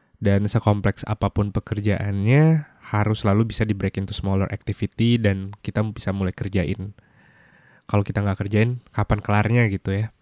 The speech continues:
Ini adalah reminder untuk diri sendiri sebenarnya. Yang ketiga, love is a verb.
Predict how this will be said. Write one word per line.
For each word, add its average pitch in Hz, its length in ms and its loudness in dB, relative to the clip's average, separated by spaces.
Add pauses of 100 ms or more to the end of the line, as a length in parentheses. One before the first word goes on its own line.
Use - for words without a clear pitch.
(220)
Ini 107 160 -2
adalah 101 240 0
reminder 98 480 2
untuk 98 240 -2 (160)
diri 107 200 2
sendiri 107 360 2
sebenarnya. 92 480 -4 (720)
Yang 120 240 4
ketiga, 113 280 0 (1900)
love 123 440 6 (200)
is - 160 2
a 113 80 4
verb. 87 320 -2